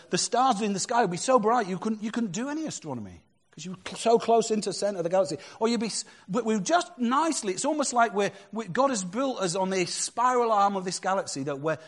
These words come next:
where we can look out and clear skies. Yeah,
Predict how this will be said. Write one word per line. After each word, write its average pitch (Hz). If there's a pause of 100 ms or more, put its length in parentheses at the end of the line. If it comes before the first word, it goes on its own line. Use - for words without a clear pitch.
(140)
where 190
we 202
can 185
look 220
out 180 (380)
and 151
clear 202
skies. 180 (1600)
Yeah, 277